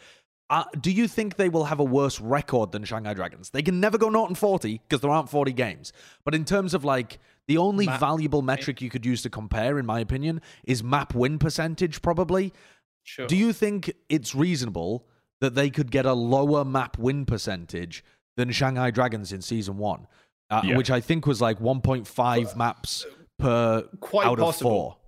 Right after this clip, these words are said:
Speaker 1: something like that.
Speaker 3: I'm saying
Speaker 2: Considering
Speaker 3: absolutely.
Speaker 2: Nevermind has probably not seen half the champions that are, or heroes that are in the game now.
Speaker 1: Sure.
Speaker 2: He probably doesn't know what Echo is.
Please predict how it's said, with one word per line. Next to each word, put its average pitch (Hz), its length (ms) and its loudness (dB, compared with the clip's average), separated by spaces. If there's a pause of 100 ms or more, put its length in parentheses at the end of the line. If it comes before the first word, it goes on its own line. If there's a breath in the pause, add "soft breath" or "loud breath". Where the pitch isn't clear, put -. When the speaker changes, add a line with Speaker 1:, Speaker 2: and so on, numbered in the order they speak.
Speaker 1:
something 107 320 -8
like 101 140 -6
that. 101 80 -6
Speaker 3:
I'm 113 120 2
saying - 60 0
Speaker 2:
Considering 202 300 2
Speaker 3:
absolutely. 170 420 0
Speaker 2:
Nevermind 160 480 2
has 143 120 -2
probably 151 300 -2
not 147 220 -2
seen 143 180 -2
half 135 220 -2
the 147 80 -4
champions 131 480 -4
that 127 200 0
are, 123 200 0
or 123 180 -2
heroes 127 400 -2
that 123 140 -2
are 127 80 -6
in 123 80 -8
the 120 60 -8
game 151 340 0
now. 110 160 -2
Speaker 1:
Sure. 139 200 0
Speaker 2:
He 135 60 -2
probably 160 220 -2
doesn't 131 220 -4
know 123 100 2
what 123 160 4
Echo 113 240 -6
is. 110 280 -6